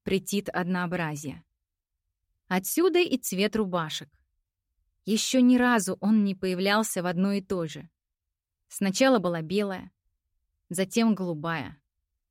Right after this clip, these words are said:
затем бледно-сиреневая. Однажды он пришёл в джинсовой, когда всплыла история со спичками.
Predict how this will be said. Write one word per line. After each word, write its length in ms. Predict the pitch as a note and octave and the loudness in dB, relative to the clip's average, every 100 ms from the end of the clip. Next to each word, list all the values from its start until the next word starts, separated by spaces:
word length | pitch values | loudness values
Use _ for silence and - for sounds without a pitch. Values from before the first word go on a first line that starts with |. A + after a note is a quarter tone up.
| _ _ _ | _ _ _
затем 640 | E3 G3 F#3 B3+ C#4 C#4 - | -6 -4 0 4 4 4 -2
бледно-сиреневая. 1120 | F3 F3+ F#3+ G3 F#3+ G#3 F#3 E3 D#3 D3 D#3+ _ _ _ _ _ _ _ _ _ _ | -2 0 2 0 0 -2 -2 -2 -6 -12 -16 _ _ _ _ _ _ _ _ _ _
Однажды 640 | F3+ G#3 A#3+ D#4+ D#4 C4+ D4 | 0 4 6 6 4 2 2
он 200 | C#4+ D#4+ | 2 2
пришёл 400 | A#3+ B3 C#4 C4+ | 2 2 2 2
в 60 | G#3 | 4
джинсовой, 680 | C4 B3+ - E3 C#3+ D#3 _ _ _ _ _ _ _ _ _ | 4 4 2 -2 -4 -12 _ _ _ _ _ _ _ _ _
когда 340 | G3+ F3 G3 | -4 0 -2
всплыла 500 | - - F#3+ F#3+ A#3 | -2 -4 -2 2 0
история 520 | G3+ - - G3 F#3+ | 0 -6 -2 0 -2
со 120 | F#3+ | -2
спичками. 640 | F#3+ - F3 - D#3 C#3+ | -8 -8 -8 -8 -12 -14